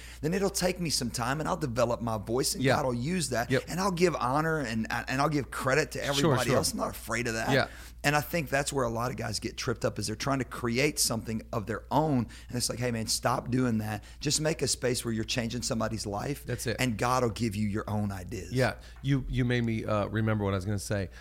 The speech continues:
Speaker 1: I
Speaker 2: Um,
Speaker 1: knew it would work.
Speaker 2: Yeah, yeah. <laughs> Um, God didn't make you one way to use you another.
Speaker 1: Mm.
Speaker 2: And that was really
Speaker 1: That's
Speaker 2: freeing
Speaker 1: strong.
Speaker 2: for me, 'cause I'm, uh, look, my God,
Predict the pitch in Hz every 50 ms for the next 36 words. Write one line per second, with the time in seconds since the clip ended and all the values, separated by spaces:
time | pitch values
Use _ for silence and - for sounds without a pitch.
0 | - - - - - 120 113 107 101 98 101 110 117 117 110 104 95 101 101 98
1 | 95 90 80 - - - 147 156 143 147 151 147 127 147 139 120 104 - - -
2 | - 262 - - - - 151 139 131 123 117 113 107 - - 131 104 - 135 135
3 | 147 160 151 165 143 135 120 120 131 127 - - 120 110 110 117 120 117 110 101
4 | 101 95 92 92 90 - - 120 104 104 110 113 101 95 107 98 95 95 95 92
5 | 82 82 71 - - - - - - - - - - 98 95 - - - - -
6 | - - - - - - - - - - - - - - - - - 123 139 139
7 | 156 175 196 139 151 170 160 139 110 101 - 160 170 175 170 123 110 131 135 139
8 | 147 139 - - 135 117 - 147 160 170 160 - - 127 135 151 160 131 - -
9 | - - - - - - - - - - - - - - - - - - - -
10 | - - - - 160 165 135 110 101 120 123 127 117 101 87